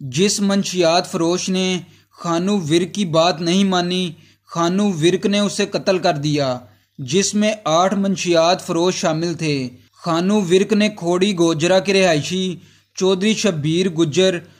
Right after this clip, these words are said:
अलमरूफ शब्बर गुज्जर के साथ मिलकर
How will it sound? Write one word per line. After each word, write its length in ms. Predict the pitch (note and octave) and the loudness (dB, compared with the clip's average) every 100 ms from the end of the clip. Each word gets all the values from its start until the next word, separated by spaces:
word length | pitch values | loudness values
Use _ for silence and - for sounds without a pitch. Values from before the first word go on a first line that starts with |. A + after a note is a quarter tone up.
| _ - | _ -2
अलमरूफ 680 | F3 G3 G3+ F#3 F#3+ G3+ - | 0 4 4 4 4 2 -2
शब्बर 480 | - F3 D3 F#3+ F3+ | -6 -4 2 2 4
गुज्जर 340 | F3 D#3+ F#3+ | 2 2 0
के 140 | G3+ | 0
साथ 320 | F#3+ F3 F3+ F3 | 0 2 0 0
मिलकर 640 | F3 F3+ F3 F3 F3+ F3 | -2 -2 0 0 0 -6